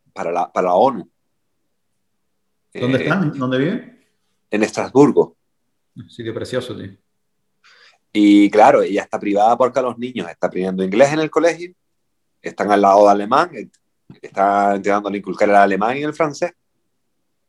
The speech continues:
Speaker 2: ¿Y ella, y ella le habla a, a ellos en español? Sí, ¿no?
Speaker 1: En españ-, en español, sí.
Speaker 2: Fíjate tú, si no, si no, si no es chollo, <laughs> por hablar mal y pronto, para esos niños, tío.
Speaker 1: Sí.
Speaker 2: Lo que tú dijiste, o sea,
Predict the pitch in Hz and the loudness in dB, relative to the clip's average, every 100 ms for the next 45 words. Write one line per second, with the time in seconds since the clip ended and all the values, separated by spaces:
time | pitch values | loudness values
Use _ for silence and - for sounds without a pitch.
0 | _ _ 127 127 147 151 127 143 147 151 | _ _ -4 0 0 0 0 2 2 0
1 | 160 156 151 147 139 139 147 147 160 156 | 0 0 -2 -2 -4 -4 -4 -4 -4 -6
2 | 151 170 233 - - _ _ - 127 127 | -8 -8 -8 -10 -16 _ _ -10 -8 -6
3 | 247 - 104 104 - 98 104 101 95 92 | -10 -10 -6 -4 -2 -4 -4 -8 -6 -6
4 | 92 85 - 76 73 _ _ _ _ _ | -4 -6 -10 -14 -14 _ _ _ _ _
5 | _ _ _ - 143 151 147 196 190 147 | _ _ _ -4 -2 -2 0 0 0 -4
6 | 151 - 127 123 120 - - 127 139 170 | -4 -8 -8 -4 -4 -6 -6 -4 -2 -2
7 | 185 - - _ _ _ _ _ _ - | -4 -8 -20 _ _ _ _ _ _ 0
8 | 147 202 247 370 - - - 123 - - | 2 2 0 -6 -12 -16 -12 -10 -10 -8
9 | 107 107 123 139 139 131 127 139 190 262 | -6 -2 -2 0 -2 -2 0 0 0 -6
10 | - _ _ - 135 143 175 151 170 107 | -14 _ _ -4 -2 0 -2 -2 -2 -6
11 | - - - _ _ _ _ _ - 87 | -8 -14 -16 _ _ _ _ _ -4 -4
12 | 87 - - 110 113 156 196 - - 127 | -4 -8 -14 -8 -4 0 0 -2 -4 -4
13 | - | -4